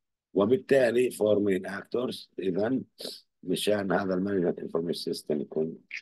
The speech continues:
ماشي صح، يعني فرجينا الأوسط إنه، آه، الاكتورز أنا هم يعني اللي بيشتغلوا المعنيين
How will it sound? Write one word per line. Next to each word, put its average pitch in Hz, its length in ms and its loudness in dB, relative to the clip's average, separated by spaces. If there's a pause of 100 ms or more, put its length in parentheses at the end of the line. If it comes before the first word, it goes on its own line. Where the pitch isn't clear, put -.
(160)
ماشي 90 340 -4
صح، - 340 -6 (1400)
يعني 101 600 -4 (140)
فرجينا 95 460 0
الأوسط 90 460 -4
إنه، 85 440 0 (500)
آه، 87 420 -4
الاكتورز 104 640 0
أنا 110 160 2
هم 98 200 4
يعني 87 220 4
اللي 87 100 0
بيشتغلوا 85 380 2
المعنيين 90 920 2